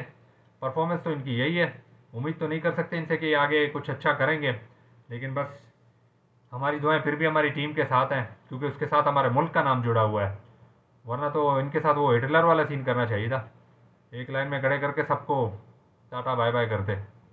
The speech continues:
चले मिलते हैं अपनी अगली vlog के साथ, अपनी कुछ और interesting मालूमात के साथ। दुआ में याद रखिएगा मुझे भी, पाकिस्तान को भी,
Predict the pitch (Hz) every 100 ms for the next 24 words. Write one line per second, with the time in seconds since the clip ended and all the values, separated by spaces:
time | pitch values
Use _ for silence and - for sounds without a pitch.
0 | _ _ _ _ _ _ _ _ _ _
1 | _ _ 170 226 196 190 220 226 202 190
2 | 208 208 208 202 208 208 - - - _
3 | _ _ _ _ _ _ - 120 147 143
4 | 139 131 135 147 160 156 156 156 175 160
5 | 151 160 170 165 165 160 - - _ _
6 | _ _ _ _ _ _ - 113 135 151
7 | 143 139 147 156 151 151 - - 120 131
8 | 147 151 143 113 - _ _ - 127 -
9 | 156 147 151 147